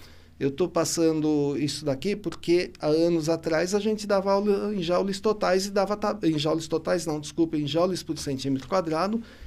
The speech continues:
e dava tabela em joules por centímetro quadrado. Então, seria uma, não é uma correção, né? É uma correção de rumo,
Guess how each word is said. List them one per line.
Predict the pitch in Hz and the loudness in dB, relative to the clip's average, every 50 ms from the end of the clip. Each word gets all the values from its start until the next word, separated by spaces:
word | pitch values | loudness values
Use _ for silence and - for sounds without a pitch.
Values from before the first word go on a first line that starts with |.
| - - | -10 -6
e | - 262 | -2 4
dava | 220 202 185 190 196 | 4 6 6 6 4
tabela | 196 233 226 190 190 196 226 240 | 2 2 4 4 4 4 4 4
em | 214 | 4
joules | 170 175 160 160 151 143 | 4 2 2 0 -2 -4
por | - 156 143 | -6 -6 -6
centímetro | - - 156 147 143 - 143 143 131 135 - | -4 -4 -4 -4 -4 -2 -2 -2 -2 -4 -4
quadrado. | - 143 139 139 127 113 107 107 123 131 | -2 -2 -2 0 -2 -4 -4 -4 -4 -4
Então, | 135 135 156 165 180 208 220 - - - - - - - | -2 0 0 2 2 0 -2 -6 -12 -16 -18 -18 -18 -10
seria | - - - 196 202 214 | -6 2 4 6 6 6
uma, | 214 214 208 208 214 208 - - - - - | 6 6 4 2 2 0 -4 -10 -20 -14 -4
não | - 208 220 247 | 0 2 4 6
é | 269 | 6
uma | 262 240 226 233 | 6 4 4 2
correção, | - - 202 190 180 139 170 160 143 - - 165 165 180 175 147 | 2 4 4 4 4 4 2 0 0 -2 0 0 2 2 2 0
né? | 127 147 156 | 0 -2 -2
É | 165 | -2
uma | 196 220 | -2 -2
correção | 226 254 247 - 233 233 233 262 262 254 | 0 0 2 4 4 4 4 4 4 4
de | 233 233 | 4 4
rumo, | 208 - 151 135 113 107 110 117 | 4 4 2 2 2 0 -4 -6